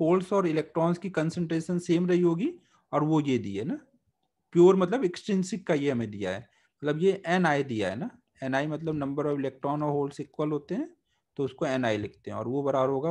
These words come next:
one point five into ten की पावर सिक्सटीन ना,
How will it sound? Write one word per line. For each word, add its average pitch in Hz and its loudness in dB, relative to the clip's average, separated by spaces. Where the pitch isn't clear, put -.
one 131 -2
point 143 -4
five 131 -2
into 143 -8
ten 127 -6
की 135 -10
पावर 131 -8
सिक्सटीन - -12
ना, 262 -2